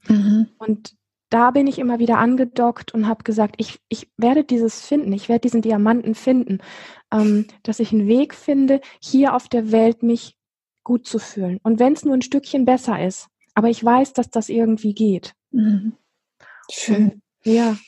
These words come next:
Speaker 2: das ist jetzt so ein, ich sag mal, wirklich Zeitraffer, ne? So, so ein Ausschnitt, wie dann mein Weg dahin begonnen hat, der
Speaker 1: Mhm.
Speaker 2: natürlich die ganzen Jahre danach noch angehalten hat, aber
Speaker 1: Ja.
Speaker 2: das vielleicht mal so.
Speaker 1: Mhm.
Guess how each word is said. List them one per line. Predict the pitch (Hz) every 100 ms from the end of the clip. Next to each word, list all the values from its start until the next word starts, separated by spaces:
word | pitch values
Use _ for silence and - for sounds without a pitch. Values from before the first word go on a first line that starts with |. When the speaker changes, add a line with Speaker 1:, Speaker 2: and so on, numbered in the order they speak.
| _ _ - -
Speaker 2:
das | 220
ist | -
jetzt | 254 -
so | 262
ein, | 240
ich | 226
sag | 247
mal, | 254 226
wirklich | 247 - 240 - - - _ -
Zeitraffer, | 247 247 277 - 226 - 220
ne? | 214 247
So, | 233 208
so | 226
ein | 220
Ausschnitt, | 220 240 277 233 220
wie | 226
dann | 226 220
mein | 214 214 208
Weg | 233 233 -
dahin | 214 220 240
begonnen | 214 214 226 226 208
hat, | 208 226 - _ -
der | 214 208
Speaker 1:
Mhm. | 220
Speaker 2:
natürlich | 214 233 220 214
die | 220
ganzen | 208 214 220
Jahre | 208 202 220
danach | 214 202 196 202
noch | 208
angehalten | 214 214 226 190 180 180 190
hat, | 208 -
aber | 202 185 180 190
Speaker 1:
Ja. | - _ _ _ _ _ _ -
Speaker 2:
das | 202 -
vielleicht | 208 196 202
mal | 208 196
so. | 196 190 196 _ _ _ -
Speaker 1:
Mhm. | 220 208 214 226